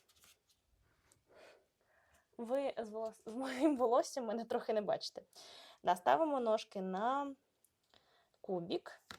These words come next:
або на щось. І уходимо вперед,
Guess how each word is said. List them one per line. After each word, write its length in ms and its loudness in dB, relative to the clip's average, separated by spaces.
або 300 0
на 140 -4
щось. 480 -6
І 160 0
уходимо 640 0
вперед, 840 -4